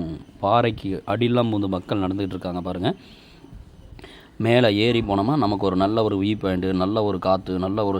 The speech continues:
சந்தோஷம், இதெல்லாமே அந்த இடத்துல நமக்கு கிடைக்குது. பாருங்க, இந்த மாதிரிலாம் பாறைக்கு நடுவுல, பாறைக்கு அடியில எல்லாம் பூந்து போகணும். இந்த பாறைகள்லாம் கொண்டாந்து வச்சாங்களா, இல்ல தானாவே அடுக்கி வச்சாங்களா,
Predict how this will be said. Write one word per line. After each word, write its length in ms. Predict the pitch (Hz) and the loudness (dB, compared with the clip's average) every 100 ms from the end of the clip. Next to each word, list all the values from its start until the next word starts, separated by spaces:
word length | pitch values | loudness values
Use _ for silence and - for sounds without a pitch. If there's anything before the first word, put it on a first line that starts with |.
| 95 | -4
சந்தோஷம், 540 | 95 101 95 98 98 - 95 | -4 -2 -2 0 -2 -2 -2
இதெல்லாமே 340 | 92 92 107 101 | -2 -2 -2 -2
அந்த 120 | 90 | -2
இடத்துல 260 | 92 101 95 | -2 -2 -2
நமக்கு 240 | 87 90 | -2 -6
கிடைக்குது. 320 | 92 98 90 156 - - - - - | -6 -4 -2 -2 -4 -18 -20 -20 -4
பாருங்க, 220 | 104 98 95 | -2 0 0
இந்த 100 | 95 | 2
மாதிரிலாம் 280 | 95 117 135 | 2 2 2
பாறைக்கு 340 | 101 110 101 95 92 | 4 4 2 0 0
நடுவுல, 380 | 92 107 101 90 90 82 | 2 2 2 0 -2 0
பாறைக்கு 300 | 90 104 90 - | 0 2 -2 -8
அடியில 380 | 92 104 113 110 98 98 95 | -6 -2 2 4 2 2 -2
எல்லாம் 220 | 92 107 95 | -2 0 0
பூந்து 220 | 95 98 87 | -2 -2 -2
போகணும். 280 | 90 98 143 | -2 0 0
இந்த 100 | 92 | 2
பாறைகள்லாம் 580 | 92 117 123 110 123 117 | 2 2 2 0 0 0
கொண்டாந்து 300 | 95 113 110 92 | -2 -2 -2 -4
வச்சாங்களா, 460 | 95 104 95 95 95 | -2 0 0 0 -2
இல்ல 120 | 92 - | -4 -2
தானாவே 320 | 92 107 113 92 | 0 0 0 -2
அடுக்கி 220 | 101 113 | -2 -4
வச்சாங்களா, 400 | 95 - 92 92 | -4 -6 -4 -2